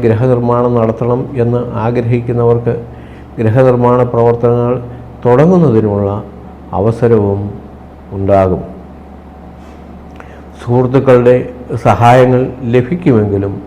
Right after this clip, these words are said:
പലപ്പോഴും സുഹൃത്തുക്കളുടെ സഹായം ഒരു ഉപദ്രവമായി തോന്നുന്ന ഒരു സ്ഥിതിവിശേഷം കൂടി ഉണ്ടാകുന്നതിനുള്ള സാധ്യതയുണ്ട്.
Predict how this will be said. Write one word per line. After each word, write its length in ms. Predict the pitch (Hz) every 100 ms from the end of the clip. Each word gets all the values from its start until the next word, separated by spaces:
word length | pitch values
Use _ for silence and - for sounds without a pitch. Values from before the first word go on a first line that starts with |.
| - - - -
പലപ്പോഴും 540 | 110 113 117 123 123 120 120 - - -
സുഹൃത്തുക്കളുടെ 720 | 117 123 120 135 131 123 131 127
സഹായം 460 | 104 120 113 123 127 - - - - 123
ഒരു 100 | 120 120
ഉപദ്രവമായി 640 | 143 160 165 151 143 127 120
തോന്നുന്ന 400 | 107 117 117 113 113 - -
ഒരു 100 | 113
സ്ഥിതിവിശേഷം 680 | - 120 151 143 107 101 104 104
കൂടി 200 | 101 104 - - -
ഉണ്ടാകുന്നതിനുള്ള 800 | 98 104 107 110 107 104 101 104 - - -
സാധ്യതയുണ്ട്. 680 | 98 95 - 101 107 98 87